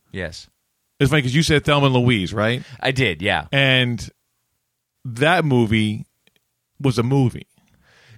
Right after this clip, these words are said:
Speaker 1: Absolutely was a movie, yes.
Speaker 2: Right? Like, that was a film. That was a movie.
Speaker 1: Right.
Speaker 2: And that was two women saying, "Fuck you, I'm, I'm tired of being," right? And
Speaker 1: Yeah.
Speaker 2: they, and they,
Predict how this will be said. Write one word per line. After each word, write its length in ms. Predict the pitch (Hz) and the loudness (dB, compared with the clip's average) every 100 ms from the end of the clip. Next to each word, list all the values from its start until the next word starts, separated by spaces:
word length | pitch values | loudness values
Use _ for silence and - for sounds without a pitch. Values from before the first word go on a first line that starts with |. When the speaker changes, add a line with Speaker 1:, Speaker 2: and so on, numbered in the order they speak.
| - | -4
Speaker 1:
Absolutely 600 | 165 156 160 170 151 95 | -2 -2 -4 -2 -2 -2
was 180 | 90 82 | -2 -4
a 40 | |
movie, 260 | 82 73 78 | -8 -8 -4
yes. 240 | 95 78 | -2 -2
Speaker 2:
Right? 360 | 120 135 147 156 | 0 2 2 2
Like, 180 | 139 117 | 0 2
that 200 | 143 156 | 0 2
was 120 | 135 | 2
a 60 | 127 | 0
film. 400 | - 151 123 107 | 0 0 2 2
That 140 | 110 | 2
was 140 | 131 | 2
a 60 | 127 | 2
movie. 640 | 123 127 135 117 107 98 | 2 2 2 2 0 0
Speaker 1:
Right. 300 | 98 87 69 - | -4 -6 -8 -6
Speaker 2:
And 120 | 127 | -2
that 140 | 135 160 | 2 2
was 200 | 143 123 | 2 0
two 220 | 113 156 | -2 0
women 460 | 143 139 131 127 117 | 2 2 2 0 -2
saying, 300 | - 123 120 - | 0 0 0 -2
"Fuck 240 | 156 - | -4 -2
you, 160 | 143 131 | 0 2
I'm, 160 | 127 | 2
I'm 140 | 127 117 | 0 0
tired 340 | - 135 135 | 0 2 2
of 80 | 120 | 0
being," 380 | 123 120 104 175 _ _ - | 0 0 -4 -14 _ _ -6
right? 280 | 123 123 135 - | 0 0 0 -2
And 100 | 135 | 2
Speaker 1:
Yeah. 120 | 139 | 2
Speaker 2:
they, 20 | - | 0
and 120 | 139 | 0
they, 140 | 139 | 0